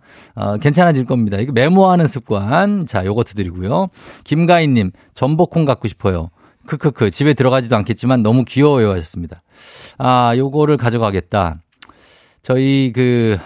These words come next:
아, 쿨 에프엠의 부장, 그리고, 어, 팀장 선에서 많은 반대가 있을 것 같습니다. 예, 이거 설치하느라 많이 고생을 했기 때문에 이걸 가져가겠다? 아, 야,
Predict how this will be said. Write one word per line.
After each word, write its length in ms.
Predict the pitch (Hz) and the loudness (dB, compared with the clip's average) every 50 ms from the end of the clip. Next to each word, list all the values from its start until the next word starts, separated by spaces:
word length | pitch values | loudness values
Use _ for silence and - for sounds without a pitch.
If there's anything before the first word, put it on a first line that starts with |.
| - | -8
아, 640 | - 107 110 110 110 107 107 107 101 101 92 85 80 _ _ _ _ | -4 -2 -2 0 0 -2 -2 -2 -4 -4 -6 -8 -12 _ _ _ _
쿨 160 | - 151 151 | -4 -2 -2
에프엠의 360 | 143 - 143 131 127 123 117 | -2 0 0 2 2 2 0
부장, 480 | - - 107 110 113 98 85 80 80 85 _ _ _ _ _ - - - _ | -2 -4 -4 -2 -2 -2 -2 -6 -10 -12 _ _ _ _ _ -20 -20 -20 _
그리고, 500 | - - 104 104 95 113 123 131 135 123 - | -8 -4 -4 -2 -2 0 0 0 0 -2 -2
어, 280 | 95 95 101 95 92 87 | -2 0 0 0 0 -2
팀장 640 | - - - 190 196 180 156 143 101 85 78 85 - _ - 92 | -6 -4 -2 0 0 2 2 0 0 -2 -2 -8 -14 _ -16 -14
선에서 480 | 82 - 113 107 107 101 92 120 113 - _ _ - | -8 -6 -4 -2 -2 0 0 -2 -4 -4 _ _ -12
많은 280 | - 101 104 117 123 | -6 -2 0 0 0
반대가 480 | 107 101 98 95 107 104 107 104 101 101 | 0 0 0 0 0 0 2 0 0 0
있을 220 | 90 85 - - | -4 -8 -14 -14
것 100 | - - 92 | -10 -8 -6
같습니다. 460 | - - - - - 90 85 85 - - _ _ _ _ _ _ _ _ - - - - - - - - - _ - 113 | -6 -6 -8 -10 -12 -16 -20 -20 -20 -20 _ _ _ _ _ _ _ _ -20 -16 -16 -14 -14 -14 -16 -18 -20 _ -2 0
예, 140 | 104 104 101 | 0 2 2
이거 120 | 104 107 | 0 0
설치하느라 480 | 101 - 143 131 - 147 135 127 120 113 | 0 0 -2 0 2 2 2 4 2 2
많이 140 | 101 101 98 | 0 0 -2
고생을 340 | - 113 104 120 127 120 110 | -2 -2 0 0 2 2 0
했기 180 | 101 - - - | -2 -2 -6 -10
때문에 420 | - 95 87 85 85 90 87 82 _ _ - - - | -10 -8 -8 -6 -4 -4 -6 -6 _ _ -20 -18 -10
이걸 160 | 110 110 127 | -2 -2 -2
가져가겠다? 720 | 123 - - 92 113 107 101 92 90 78 - 135 131 123 _ _ - - | -2 -2 -2 0 0 2 2 0 -2 -4 -4 -6 -6 -6 _ _ -14 -6
아, 360 | 104 101 107 107 101 90 87 | -4 -4 -4 -4 -4 -4 -4
야, 40 | 90 | -2